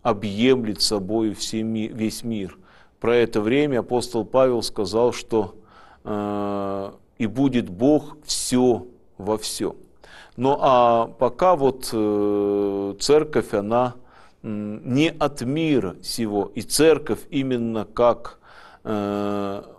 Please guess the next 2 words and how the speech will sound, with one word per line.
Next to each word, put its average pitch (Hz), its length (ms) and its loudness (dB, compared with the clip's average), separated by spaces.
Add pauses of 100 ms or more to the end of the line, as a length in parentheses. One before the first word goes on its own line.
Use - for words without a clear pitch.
(160)
богочеловеческое 143 1800 0
бытие, 110 800 -4